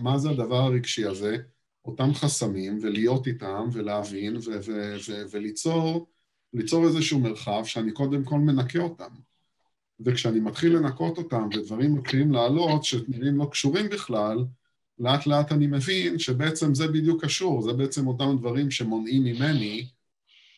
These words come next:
להתבונן על עצמי בצורה מסוימת, להבין את עצמי במצב מסוים, וככה גם ללכת ולפעול לטובת עצמי.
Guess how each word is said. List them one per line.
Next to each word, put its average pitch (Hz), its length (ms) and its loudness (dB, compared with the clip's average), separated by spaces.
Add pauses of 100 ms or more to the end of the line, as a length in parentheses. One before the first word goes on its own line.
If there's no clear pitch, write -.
(240)
להתבונן 120 600 4
על 120 120 2
עצמי 127 300 2
בצורה 104 360 -6
מסוימת, 123 680 -2
להבין 104 400 -2
את 139 120 -2
עצמי 139 240 -2
במצב 127 460 -2
מסוים, 120 540 -2 (540)
וככה 135 400 0
גם 120 260 2
ללכת 127 340 0 (100)
ולפעול 113 720 0
לטובת 104 500 -6
עצמי. 98 360 -10